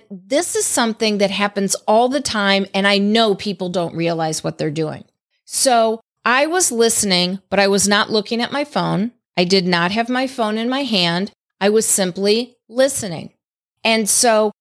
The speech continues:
I wasn't one hundred percent sure who was speaking. So imagine, like, a blind person. I wasn't a hundred percent sure who was speaking. People were talking, but they weren't saying who they were.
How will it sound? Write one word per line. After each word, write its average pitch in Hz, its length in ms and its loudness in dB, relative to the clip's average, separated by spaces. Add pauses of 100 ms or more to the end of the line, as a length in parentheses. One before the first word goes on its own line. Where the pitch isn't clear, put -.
(140)
I 226 140 2
wasn't 233 420 0
one 214 400 0
hundred 214 400 -2
percent 208 460 -2
sure 196 340 2
who 208 220 -2
was 226 200 0
speaking. 175 720 -4 (280)
So 185 480 0
imagine, 190 560 2
like, 214 180 0
a 233 40 0
blind 190 380 0
person. 175 480 -4 (420)
I 202 100 2
wasn't 233 380 2
a 269 40 -2
hundred 240 280 -2
percent 240 360 0
sure 214 260 0
who 208 140 0
was 220 160 0
speaking. 190 680 -2 (720)
People 254 600 0
were 208 380 -2
talking, 220 580 -2
but 226 140 -2
they 208 120 2
weren't 208 320 -2
saying 202 380 -2
who 220 160 -2
they 208 200 2
were. 185 540 0